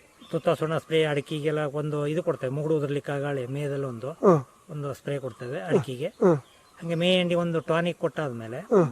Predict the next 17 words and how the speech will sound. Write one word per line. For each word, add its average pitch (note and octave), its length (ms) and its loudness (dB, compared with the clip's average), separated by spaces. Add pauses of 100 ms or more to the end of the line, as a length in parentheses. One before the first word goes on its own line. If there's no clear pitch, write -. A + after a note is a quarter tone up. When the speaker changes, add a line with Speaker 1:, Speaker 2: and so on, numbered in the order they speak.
(100)
Speaker 1:
ಮತ್ತೆ G3 360 -8
ಜುಲೈ F3 240 2
ಫಸ್ಟ್ E3+ 320 -4
ವಾರದ D#3+ 180 -2
ಒಂದು E3 400 -2
ಸ್ಪ-, - 320 -10
ತುತ್ತಾಸೋಣ C#3+ 380 -4
ಸ್ಪ್ರೇ D3+ 220 -6
ಇರ್ತದೆ A#2 240 -8
ಮೆಣಸಿನ B2+ 260 -10
ಬಳ್ಳಿ. G#2 200 -12 (280)
Speaker 2:
ಆ, A#3+ 60 8 (340)
ಅಡಿಕೆಗೆ A#3+ 300 10
ಯಾವ್ದಾದ್ರು A3 260 12
ಟಾನಿಕ್ G#3 300 6
ಕೊಡೋದಿದೆಯಾ G3+ 460 6
ನೀವು? A3+ 220 0